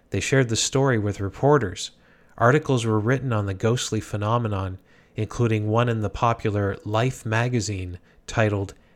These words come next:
House of Flying Objects. The fame didn't embarrass the poltergeist.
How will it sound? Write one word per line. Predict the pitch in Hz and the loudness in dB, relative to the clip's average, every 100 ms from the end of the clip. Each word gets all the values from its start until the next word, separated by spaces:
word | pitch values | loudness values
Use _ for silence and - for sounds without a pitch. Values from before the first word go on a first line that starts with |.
| _ | _
House | - - 139 147 - | -10 0 2 2 0
of | 123 110 | -2 -4
Flying | - 117 117 120 117 - | -6 -2 0 2 0 -2
Objects. | 107 107 104 - - - - _ _ _ _ _ _ _ _ _ | 0 0 0 -10 -8 -8 -8 _ _ _ _ _ _ _ _ _
The | - | -14
fame | - - 123 120 | -4 0 2 2
didn't | 110 123 117 110 | 2 0 0 -2
embarrass | 98 95 113 113 90 | -2 0 2 2 -2
the | - | -6
poltergeist. | 98 117 117 - 101 98 90 - | -4 0 0 0 -2 -2 -4 -6